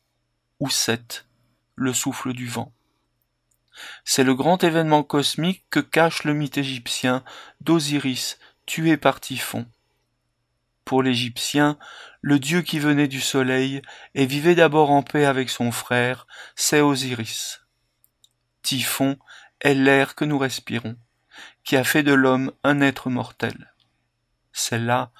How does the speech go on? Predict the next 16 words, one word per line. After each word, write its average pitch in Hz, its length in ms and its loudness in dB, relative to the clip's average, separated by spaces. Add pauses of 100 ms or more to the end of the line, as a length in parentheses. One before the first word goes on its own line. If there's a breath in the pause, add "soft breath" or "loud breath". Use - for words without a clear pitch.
(240 loud breath)
un 139 140 2
des 135 240 0
exemples 127 420 -2
les 123 160 -4
plus 120 180 -10
frappants 123 600 -2 (400 loud breath)
de 143 80 0
la 147 140 2
façon 147 320 0
dont 156 160 2
les 135 140 2
faits 160 260 0
de 147 60 2
l'évolution 135 640 -2
du 127 140 -6
monde 123 440 -6